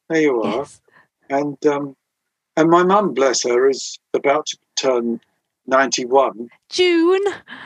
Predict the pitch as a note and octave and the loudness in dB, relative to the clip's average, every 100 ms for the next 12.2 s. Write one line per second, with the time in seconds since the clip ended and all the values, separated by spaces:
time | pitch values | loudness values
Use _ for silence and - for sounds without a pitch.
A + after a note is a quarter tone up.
0 | - - _ _ _ _ E3 G3+ A3 C3+ | -20 -20 _ _ _ _ 2 4 2 -2
1 | F3 - G#3+ A#3+ - D3 D3 E3+ - D#3 | -4 0 2 2 0 -2 0 -2 -2 0
2 | D#3 D3 D#3+ D3+ - - D#3+ G3 - - | 0 2 2 0 -2 -2 0 0 -4 -8
3 | F3+ - - - D#3 - D#3 _ _ _ | -6 -6 -8 -8 -4 0 0 _ _ _
4 | _ - D#3+ D#3 B2 F3 F3+ - C#3+ - | _ -4 -2 -2 2 2 2 -4 -10 -10
5 | - B2 C#3+ D3 B2 A#2+ C#3 C#3+ D3+ _ | -10 -2 -2 -2 -6 -2 0 0 -2 _
6 | _ _ _ _ _ _ C3 B2 - - | _ _ _ _ _ _ -10 -6 -6 -6
7 | A2+ - A#2+ A#2 - _ _ _ - C#4+ | -6 -4 -2 -2 -6 _ _ _ -10 -8
8 | F4 D4+ G3+ C4 - - - - D3 D3+ | -6 -6 -8 -10 -14 -16 -16 -6 -2 2
9 | E3+ E3 F3+ F3 D#3+ F3+ E3 E3+ F#3 G#3+ | 2 2 0 0 2 2 2 2 2 0
10 | - D3 C#3 D#3+ - D3 D3 C#3+ D3+ D3+ | -4 -8 -6 -8 -6 -2 0 0 0 0
11 | D#3 E3+ C3+ A2+ - D3 - - E3+ D#3 | 0 0 0 -2 -4 -4 -4 -4 0 -2
12 | A2+ | -4